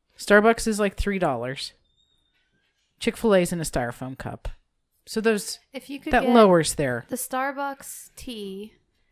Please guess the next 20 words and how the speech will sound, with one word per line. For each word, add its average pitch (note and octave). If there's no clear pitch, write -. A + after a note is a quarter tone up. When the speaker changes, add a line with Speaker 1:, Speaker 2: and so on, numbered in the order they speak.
Speaker 2:
in A#3
a G#3+
McDonald's A#3
con-, G#3
recyclable G#3+
container G3+
with G3
the G#3
Cane's A3+
ice. G#3
Speaker 1:
I -
think G3
you'd F#3
have F3+
a D#3+
winning A3+
Speaker 2:
Yes. A#3+
<laughs> -
Speaker 1:
combo. F#3+
Speaker 2:
Yes. -